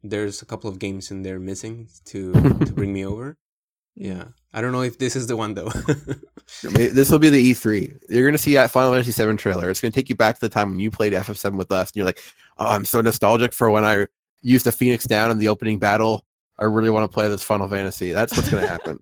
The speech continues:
Speaker 1: <laughs> Yeah,
Speaker 2: I think.
Speaker 1: that, that, that part you keep mentioning, but, <laughs> and I know, I know it's funny to you, but I still don't understand. <laughs> So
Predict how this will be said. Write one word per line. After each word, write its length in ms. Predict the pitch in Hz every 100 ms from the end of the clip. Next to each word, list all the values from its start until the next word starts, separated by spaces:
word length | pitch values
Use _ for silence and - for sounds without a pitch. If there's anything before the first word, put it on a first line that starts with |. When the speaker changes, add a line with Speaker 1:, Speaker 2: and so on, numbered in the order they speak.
| _
Speaker 1:
<laughs> 100 | -
Yeah, 140 | 113
Speaker 2:
I 100 | 98
think. 180 | 110 113
Speaker 1:
that, 60 | 120
that, 160 | 135 - - 113
that 240 | 147 -
part 160 | 202 208
you 60 | -
keep 140 | -
mentioning, 480 | 127 151 165 123 117
but, 240 | 113 110 113 - -
<laughs> 260 | 160 - -
and 160 | 123
I 80 | 123
know, 160 | 139 156
I 140 | 143
know 140 | 147 170
it's 180 | 143 -
funny 220 | 143 185
to 180 | 190 196
you, 120 | 196
but 180 | 151 151
I 100 | -
still 260 | - 160
don't 120 | 147 131
understand. 640 | 131 117 - - 127 135 -
<laughs> 100 | - - _ - - 285
So 360 | - 233 453